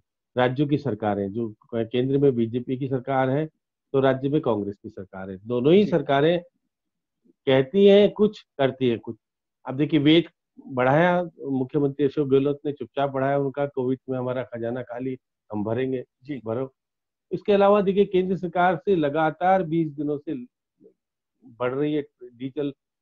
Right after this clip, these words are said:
Speaker 1: आज स्थिति होगी, पेट्रोल के भाव कम हो गए और डीजल के भाव बढ़ गए। अब आम ट्रांसपोर्टेशन, आम, अ,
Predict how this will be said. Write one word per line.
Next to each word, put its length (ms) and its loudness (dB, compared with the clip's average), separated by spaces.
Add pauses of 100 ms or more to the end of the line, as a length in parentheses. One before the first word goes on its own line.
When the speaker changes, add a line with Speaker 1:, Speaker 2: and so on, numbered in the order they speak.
(140)
Speaker 1:
आज 260 0
स्थिति 380 -6
होगी, 280 -2
पेट्रोल 680 0 (600)
के 80 2
भाव 520 2
कम 160 4
हो 140 6
गए 120 6
और 140 6
डीजल 240 4
के 120 -10
भाव 280 -6
बढ़ 80 -20
गए। 140 -20 (460)
अब 220 -4
आम 420 4
ट्रांसपोर्टेशन, 1200 -4 (580)
आम, 300 2
अ, 40 -10